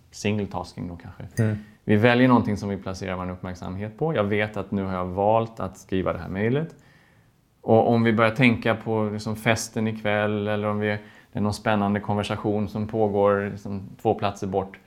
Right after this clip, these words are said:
Speaker 1: så, så har vi förmågan att notera det och, och bara släppa det, låta det vara och komma tillbaka igen. Och ju mer vi tränar det formellt genom mindfulness-träning, desto bättre kan vi applicera det. Men också ju,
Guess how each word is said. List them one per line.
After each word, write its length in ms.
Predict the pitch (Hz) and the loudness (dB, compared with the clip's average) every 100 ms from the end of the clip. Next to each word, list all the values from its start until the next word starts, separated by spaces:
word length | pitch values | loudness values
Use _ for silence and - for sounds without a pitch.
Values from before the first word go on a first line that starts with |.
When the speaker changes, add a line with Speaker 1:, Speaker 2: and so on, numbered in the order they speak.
| _ _ _ _ _ | _ _ _ _ _
Speaker 1:
så, 400 | - - 107 104 - _ _ | -6 4 6 6 2 _ _
så 140 | - 110 | -2 2
har 140 | 113 | 2
vi 80 | 107 | 2
förmågan 420 | 117 117 104 101 | -2 2 2 2
att 120 | 98 | -4
notera 500 | 104 - 123 120 120 | -8 -4 0 2 2
det 340 | 123 123 120 120 - _ _ _ _ _ _ _ | 2 0 -2 -6 -14 _ _ _ _ _ _ _
och, 100 | - | -6
och 180 | 104 110 | -4 -2
bara 240 | 113 120 98 | 2 2 4
släppa 460 | - 131 - 110 | 0 -2 -2 -2
det, 60 | 131 | 0
låta 280 | 113 110 107 | -2 -4 -4
det 80 | |
vara 300 | 107 120 120 120 - _ _ _ _ | 0 0 0 -4 -12 _ _ _ _
och 120 | - | -2
komma 220 | 104 101 | 0 0
tillbaka 460 | 101 50 50 - 50 | -2 -4 -6 -6 -6
igen. 300 | 50 - - _ _ _ _ _ _ _ _ - | -6 -10 -16 _ _ _ _ _ _ _ _ -2
Och 100 | 120 | 4
ju 100 | 110 | 6
mer 180 | 117 117 | 6 6
vi 80 | 113 | 4
tränar 460 | - 135 120 120 151 | 4 4 6 4 4
det 280 | 127 123 120 - - _ | 2 2 -2 -14 -20 _
formellt 540 | - 110 101 117 143 | 0 4 4 4 0
genom 180 | 127 123 | -2 0
mindfulness-träning, 720 | 123 117 117 - 113 113 117 - _ _ _ _ _ | -2 -2 -8 -6 -6 -4 -6 -10 _ _ _ _ _
desto 280 | 113 107 110 | -2 0 2
bättre 380 | 110 95 - 107 | 2 2 -2 -8
kan 200 | 98 98 | -6 -4
vi 60 | |
applicera 580 | 95 - 95 107 104 104 | -6 -8 -8 -4 -4 -4
det. 100 | 98 | -4
Men 160 | 107 107 | -2 -2
också 260 | 107 - | -2 0
ju, 180 | 131 | 0